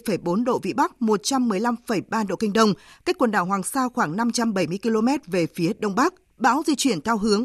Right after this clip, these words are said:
Bắc Tây Bắc, mỗi giờ đi được khoảng năm đến mười ki-lô-mét, cường độ cấp mười, cấp mười một, giật cấp mười ba. Cảnh báo trong bốn mươi tám đến bảy mươi hai giờ tiếp theo,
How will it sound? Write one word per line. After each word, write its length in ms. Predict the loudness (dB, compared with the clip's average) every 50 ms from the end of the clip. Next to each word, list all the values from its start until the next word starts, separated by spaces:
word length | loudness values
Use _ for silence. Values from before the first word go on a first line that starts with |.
| -2 -2
Bắc 200 | -4 -4 -4 _
Tây 140 | -2 -2 0
Bắc, 180 | 0 0 -2 -2 -2
mỗi 240 | -2 0 0 0
giờ 140 | 0 -2 -2
đi 120 | -2 0 0
được 160 | 0 -2 -2
khoảng 240 | -2 -4 -4 -4 -2
năm 220 | -2 0 0 -2 -2 -2
đến 180 | -2 -2 0 0
mười 260 | 0 0 2 2 2
ki-lô-mét, 500 | 0 0 0 2 2 4 4 4 2 2 -2 _ _ _ _ _ 2
cường 200 | 2 4 4 4
độ 160 | 2 0 0
cấp 180 | 0 -2 0
mười, 240 | 2 4 4 4 2
cấp 140 | 2 0 0
mười 140 | 0 0 0
một, 220 | 0 0 0 -2
giật 300 | -2 -2 -2 -2 -2 -2
cấp 180 | -6 -4 -2 0
mười 140 | 0 0 2
ba. 260 | 2 2 2 2 0 -2 _ _ _ _ _ _ _ _
Cảnh 160 | -2 0 0 2
báo 280 | 2 2 2 2 0 0 -2
trong 240 | 0 0 0 2 2
bốn 140 | 2 2
mươi 80 | 0 0
tám 300 | -2 -2 0 0 0 0 0 -2
đến 280 | 0 0 0 0 0
bảy 100 | -2 -2
mươi 120 | 0 -2 -2
hai 200 | -2 0 -2 -2
giờ 200 | 0 0 -2 -2
tiếp 140 | -2 -4 -2
theo, 280 | 0 0 2 2 0